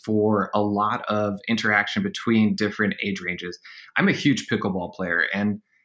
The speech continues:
a lot of people will laugh at that, but you should see the age demographics at pickleball. Literally, there's a fifty-year age range at pickleball, and I think that's tremendous. When we have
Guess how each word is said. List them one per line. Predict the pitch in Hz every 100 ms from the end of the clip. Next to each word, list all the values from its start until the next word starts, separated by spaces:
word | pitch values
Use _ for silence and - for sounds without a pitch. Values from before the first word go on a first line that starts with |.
| -
a | 104
lot | 113
of | -
people | 143 123 120
will | 110
laugh | 101 101 104
at | 95
that, | 90 90
but | 110 104 - -
you | 110 147
should | 151
see | - 143
the | 120 117
age | 90 120
demographics | 107 113 104 104 104 113 104 - -
at | 110 110
pickleball. | 143 107 92 80 -
Literally, | 117 147 151 113 107
there's | 110 104
a | 104
fifty-year | - 135 135 131 131 127 110 117 113 110 107 104
age | 104 98
range | 98 90 87 - -
at | 95 92 -
pickleball, | 98 95 87 82 -
and | 107
I | 113
think | 117 107
that's | 107 110 -
tremendous. | - 107 98 98 80 -
When | 110 113
we | 123 127
have | 127 120